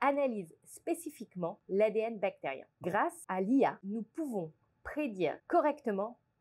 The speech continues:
quatre-vingt-cinq pour cent des interactions phage-bactérie simplement en utilisant la séquence des génomes bactériens. Cela nous a permis de designer des cocktails de phages personnalisés, efficaces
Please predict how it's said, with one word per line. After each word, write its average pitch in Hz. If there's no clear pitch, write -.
quatre-vingt-cinq 254
pour 233
cent 214
des 175
interactions 202
phage-bactérie 220
simplement 254
en 196
utilisant 208
la 170
séquence 220
des 165
génomes 180
bactériens. 170
Cela 277
nous 208
a 190
permis 240
de 185
designer 190
des 180
cocktails 247
de 175
phages 156
personnalisés, 190
efficaces 214